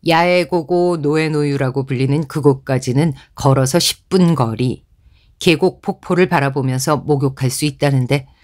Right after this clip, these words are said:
나도 가보진 못했다. 무작정 발자국을 쫓았다. 가로등은 밝지도 어둡지도 않았다. 계곡의 급류는 어둠 속에 숨어 쏴쏴 소리로만 그 거친 존재감을 드러냈다.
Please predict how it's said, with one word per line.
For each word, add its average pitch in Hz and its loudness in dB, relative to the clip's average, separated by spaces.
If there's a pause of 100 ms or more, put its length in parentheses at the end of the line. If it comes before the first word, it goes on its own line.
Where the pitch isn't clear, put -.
(160)
나도 139 0
가보진 135 -2
못했다. 135 -2 (1120)
무작정 180 0
발자국을 143 -2
쫓았다. 135 -6 (720)
가로등은 147 -2 (240)
밝지도 135 -4
어둡지도 131 -2
않았다. 110 -4 (840)
계곡의 185 2
급류는 170 0
어둠 151 0
속에 156 0
숨어 135 0 (240)
쏴쏴 131 0 (160)
소리로만 143 -2
그 147 -4
거친 143 -2
존재감을 135 2
드러냈다. 117 -4